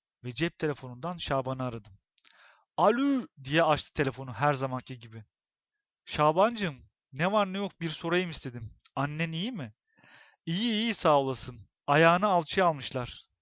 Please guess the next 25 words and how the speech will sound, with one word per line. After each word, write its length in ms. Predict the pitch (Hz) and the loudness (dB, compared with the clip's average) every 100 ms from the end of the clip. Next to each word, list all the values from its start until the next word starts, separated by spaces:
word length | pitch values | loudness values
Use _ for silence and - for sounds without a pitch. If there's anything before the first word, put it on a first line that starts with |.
| _ | _
Yatıyor 500 | 123 151 185 - 233 | -4 0 0 0 2
öyle 240 | 156 135 123 | 4 4 4
evde." 340 | 120 117 107 _ _ _ _ _ _ _ | 0 -4 -10 _ _ _ _ _ _ _
"Haydi 400 | - 170 175 160 | 2 2 2 -2
geçmiş 380 | 160 - 147 160 | -6 -6 -8 -6
olsun. 380 | 139 - 131 123 _ _ _ _ _ 135 | -6 -8 -18 -20 _ _ _ _ _ -6
Ne 160 | 156 | -4
zaman 360 | 220 262 233 175 | 0 0 0 -2
dönüyorsun?" 540 | 160 156 139 - 226 - _ _ _ _ _ _ _ _ - | -4 -4 -6 -10 -14 -16 _ _ _ _ _ _ _ _ -8
"Bir 120 | 190 | -2
on 220 | 220 247 | -2 0
beş 160 | 240 - | -2 -4
gün 220 | 214 196 | -8 -6
burada 280 | 208 202 202 | -2 0 2
anama 280 | 185 190 185 | 0 -2 -4
bakacağım 480 | 170 143 139 131 123 | -4 -2 -2 -2 -6
ben. 160 | 120 - _ _ _ - | -8 -10 _ _ _ -20
Sonrasında 560 | - 180 202 190 208 | -4 -2 0 -2 -4
teyzemgiller 760 | 196 180 175 180 180 180 175 170 | 0 0 2 0 -2 -2 2 2
gelecek. 540 | 147 123 117 120 - _ _ _ _ _ _ | 2 -4 -4 -10 -14 _ _ _ _ _ _
Kısmetse 640 | 185 - - 214 - 160 | -6 -4 -4 -4 -2 -4
bir 100 | 190 | -4
sonraki 460 | 214 185 160 143 135 | -8 -6 -8 -8 -12
cuma 280 | 147 156 147 | -4 -2 -2
gününe 420 | 139 147 185 | -4 -4 0